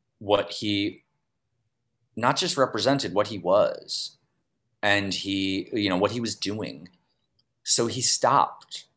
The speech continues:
And he didn't change. He stopped. It wasn't like he had another lily pad to jump to.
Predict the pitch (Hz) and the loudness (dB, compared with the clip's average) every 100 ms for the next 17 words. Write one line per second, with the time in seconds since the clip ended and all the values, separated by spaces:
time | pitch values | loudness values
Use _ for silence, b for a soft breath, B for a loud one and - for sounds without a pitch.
0 | _ _ _ _ _ - 123 131 120 131 | _ _ _ _ _ 0 2 4 2 2
1 | 147 165 - - 143 92 67 67 - - | 2 2 0 2 2 0 -4 -10 -8 -8
2 | - _ - 110 - - 131 - - _ | -10 _ -6 0 2 6 6 4 -8 _
3 | - - _ _ _ _ _ _ - 120 | -16 -16 _ _ _ _ _ _ -2 6
4 | 131 143 165 143 135 - 131 123 127 123 | 6 6 2 2 2 2 0 2 2 4
5 | 120 117 110 113 131 123 - 78 76 - | 2 2 2 2 0 -2 -2 -2 -2 -4
6 | 76 73 71 - 58 58 | -6 -6 -6 -8 -8 -10